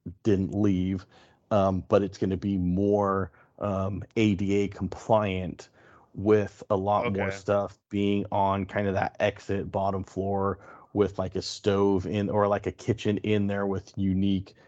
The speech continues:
Speaker 1: um, accessories and kinda how they did it before, but more so seems like it's gonna be, um, maybe a bigger air or a wider area if, you know, you have people with, uh,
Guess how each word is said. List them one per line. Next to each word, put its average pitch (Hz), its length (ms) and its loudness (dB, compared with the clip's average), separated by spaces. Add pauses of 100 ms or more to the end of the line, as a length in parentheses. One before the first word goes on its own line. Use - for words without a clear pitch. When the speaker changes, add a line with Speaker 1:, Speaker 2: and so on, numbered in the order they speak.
(240)
Speaker 1:
um, 95 400 -2
accessories 95 880 -2
and 110 100 -2
kinda 131 240 0
how 101 140 0
they 98 160 -2
did 101 200 4
it 92 100 -2
before, 101 400 0
but 92 200 0
more 101 240 2
so 98 400 -2 (280)
seems 110 240 4
like 107 140 4
it's - 120 -8
gonna 107 180 2
be, 101 480 0 (140)
um, 101 340 -2
maybe 101 260 4
a 95 60 0
bigger 104 360 2
air 107 200 0 (240)
or 113 240 6
a 104 360 -2 (380)
wider 101 440 0
area 101 540 -2 (140)
if, 98 380 -6 (360)
you 101 140 0
know, 92 100 0
you 95 140 -2
have 95 140 -6
people 92 300 -2
with, 95 160 -6
uh, 92 60 -4